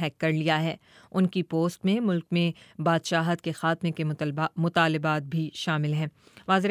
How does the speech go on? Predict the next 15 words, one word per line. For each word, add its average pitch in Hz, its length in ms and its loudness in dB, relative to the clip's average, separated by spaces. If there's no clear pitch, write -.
ہے 240 120 0
کہ 214 160 0
بحرین 165 400 0
میں 202 220 2
شیعہ 180 500 -2
مسلک 156 360 -6
سے 170 100 -6
تعلق 156 440 -2
رکھنے 156 220 -4
والے 147 280 -2
افراد 160 340 -4
اکثریت 175 540 -2
میں 196 80 2
ہیں، 196 140 4
جبکہ 175 360 0